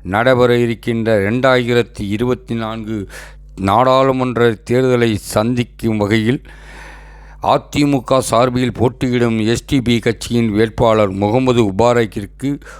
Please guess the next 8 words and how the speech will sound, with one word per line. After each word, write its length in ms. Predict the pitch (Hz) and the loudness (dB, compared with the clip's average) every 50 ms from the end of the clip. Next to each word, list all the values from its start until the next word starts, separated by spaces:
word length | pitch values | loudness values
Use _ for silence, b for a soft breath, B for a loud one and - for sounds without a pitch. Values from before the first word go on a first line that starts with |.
| B B - | B B -10
முன்னாள் 640 | 80 98 123 147 156 147 147 139 135 131 127 117 - - - 92 | -4 -2 -2 0 0 2 2 4 4 2 2 0 -4 -4 -4 -2
அமைச்சர்களான 920 | 113 131 123 - - - 123 117 113 117 117 113 107 110 110 110 123 147 B B B B B B B - | -2 -2 -4 -4 -4 -4 -4 -2 -2 0 0 2 2 2 0 -2 -2 -4 B B B B B B B -6
திண்டுக்கல் 580 | 98 107 131 135 139 139 123 - 135 131 123 117 | -2 -2 0 2 0 0 2 2 2 2 2 2
சி 320 | 98 - - 131 123 104 - - | -2 -4 -4 -2 -2 -4 -4 -4
சீனிவாசனும் 800 | 120 127 131 127 123 120 120 117 101 98 107 110 110 117 147 - B B B B B B B B | -2 0 0 0 2 2 2 2 2 0 0 0 0 -2 -4 -8 B B B B B B B B
மற்றும் 420 | 98 113 131 123 - 131 139 135 | 0 0 0 0 2 0 0 2
நத்தம் 720 | 127 113 113 113 123 - - - 143 139 131 127 120 - - | 2 2 2 0 0 -2 -4 -2 0 0 0 0 -2 -4 -2
விஸ்வநாதன் 720 | 113 113 - - 156 143 139 131 127 123 123 120 117 113 107 | -2 -2 0 0 0 2 2 2 2 2 2 0 0 -2 -4